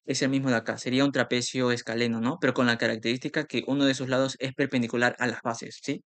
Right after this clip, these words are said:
Siempre y cuando esa característica se cumpla, esto de acá se cumple. Si no es así, no se cumple, ¿sí? Entonces, él es punto medio. Entonces, por el, la teoría o teorema, como lo quieras llamar, eh, esta longitud va a ser igual a esta longitud de acá,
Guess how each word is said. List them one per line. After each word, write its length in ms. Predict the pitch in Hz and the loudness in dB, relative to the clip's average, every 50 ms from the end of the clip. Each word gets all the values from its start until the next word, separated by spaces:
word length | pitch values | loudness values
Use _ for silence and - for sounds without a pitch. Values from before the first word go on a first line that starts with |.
| _ _ | _ _
Siempre 320 | - - 185 180 180 185 | -6 -4 -4 0 0 0
y 20 | 185 | 2
cuando 200 | 180 175 175 180 | 2 0 0 0
esa 200 | 165 180 175 180 | -2 -4 -2 2
característica 840 | 143 131 127 127 - 117 117 131 127 - 147 139 - 147 131 123 117 | 2 2 2 2 -2 -2 -2 -2 -2 -2 -6 -2 2 2 2 2 2
se 120 | - 127 | 0 -2
cumpla, 320 | - 127 127 170 196 - _ _ - - - - | -2 -2 0 0 -4 -6 _ _ -20 -20 -16 -2
esto 240 | - 147 147 - 165 | -2 -2 2 4 4
de 80 | 143 123 | 4 4
acá 180 | - - 131 | 4 2 0
se 140 | 127 - 123 | 0 0 -2
cumple. 300 | - 165 180 143 127 117 | 0 0 0 2 0 0
Si 140 | 113 - 117 | 0 0 0
no 80 | 120 139 | 0 0
es 120 | 151 156 | 0 -2
así, 200 | 147 139 156 160 | -4 -4 -2 -2
no 160 | 151 131 123 | 0 0 -2
se 100 | 127 127 | -2 -2
cumple, 260 | - 156 139 117 117 | -2 -2 -2 -2 -2
¿sí? 160 | 110 123 131 185 - _ _ _ _ _ _ _ _ _ - | -4 -6 -8 -8 -10 _ _ _ _ _ _ _ _ _ 0
Entonces, 500 | 151 151 147 160 143 143 131 120 - _ - | 0 2 2 2 0 -2 -4 -6 -6 _ 2
él 140 | 175 208 | 4 4
es 80 | 202 185 | 4 2
punto 320 | - - 208 202 190 208 | 2 0 0 2 2 2
medio. 280 | 208 226 214 185 160 160 _ _ _ _ _ - _ _ - | 2 4 2 2 -2 -6 _ _ _ _ _ -20 _ _ -2
Entonces, 340 | 170 170 160 - 165 147 - | -2 0 0 0 -2 -4 -2
por 160 | - 139 131 | 2 4 6
el, 300 | 127 127 123 123 123 120 | 6 6 6 6 2 4
la 140 | 123 120 - | 2 2 4
teoría 480 | 123 120 127 170 196 196 180 151 131 | 2 2 2 2 0 0 0 2 2
o 120 | 127 120 113 | 2 0 0
teorema, 300 | - 127 135 143 143 131 | 2 0 2 2 0 -2
como 160 | - 120 117 | -2 -4 -4
lo 60 | 113 | -4
quieras 280 | - 131 123 120 120 120 | -2 -2 -2 -2 -2 -2
llamar, 220 | 120 127 170 214 _ _ _ - - - _ - | -4 -4 -6 -6 _ _ _ -20 -20 -20 _ -2
eh, 240 | 120 117 - - _ _ | 0 0 0 0 _ _
esta 320 | - - - 160 160 - 165 | -16 -6 -4 -4 0 2 2
longitud 460 | 170 170 170 175 165 190 196 196 - - | 2 2 -2 0 0 2 2 2 0 -2
va 40 | 127 | -4
a 20 | |
ser 160 | - 143 131 | -2 0 0
igual 260 | 127 127 131 131 127 - | 2 4 4 2 2 0
a 200 | - - 110 110 | -6 -8 -8 -6
esta 200 | 120 - - 123 | -8 -4 -2 0
longitud 400 | 127 127 123 - 120 - 127 120 | 0 0 0 -2 -6 -4 -2 0
de 80 | 117 110 | 0 0
acá, 240 | 110 - 110 110 | -2 -2 -8 -12